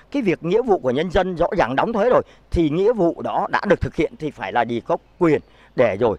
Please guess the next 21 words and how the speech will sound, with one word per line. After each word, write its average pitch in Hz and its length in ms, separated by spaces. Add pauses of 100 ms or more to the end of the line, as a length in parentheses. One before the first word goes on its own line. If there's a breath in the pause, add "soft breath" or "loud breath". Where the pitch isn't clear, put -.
(120)
giải 120 320
quyết - 180
pháp 175 220
lý 247 120
cho 190 60
dân. 151 180 (340 loud breath)
Nhưng 196 160
mà 160 80
họ 110 240
dám 247 460 (140)
phủ 135 240
tay 160 140
luôn, 190 180 (140 loud breath)
họ 104 160
nói 131 180
rằng 135 140
hiện 120 240
nay 131 180 (560 soft breath)
là 110 420
khi 170 260 (180)
đi 135 400